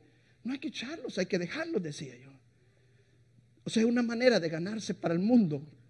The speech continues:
la ciudadanía aquí en los Estados Unidos, es ser bueno.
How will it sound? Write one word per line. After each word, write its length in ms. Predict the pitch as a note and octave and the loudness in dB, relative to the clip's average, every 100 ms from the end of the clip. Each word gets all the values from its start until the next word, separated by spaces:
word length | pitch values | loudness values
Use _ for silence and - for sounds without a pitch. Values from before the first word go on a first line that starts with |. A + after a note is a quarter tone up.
| - - - - - - _ - | -20 -20 -20 -20 -20 -20 _ -8
la 200 | C3+ C#3+ | -4 -2
ciudadanía 540 | F3 E3 D3+ G3 A3+ | 2 2 2 0 -2
aquí 120 | D3+ | -2
en 60 | F#3 | -4
los 100 | E3 | -6
Estados 200 | - F3 | -6 -6
Unidos, 560 | F#3+ F4 B3 F#3+ - - - - - - - - - - | -4 -2 -2 -2 -8 -20 -20 -20 -20 -20 -20 -20 -10 0
es 120 | F3 | 6
ser 160 | F3+ | 6
bueno. 400 | F3+ E4 C#4 C#3+ | 12 12 12 0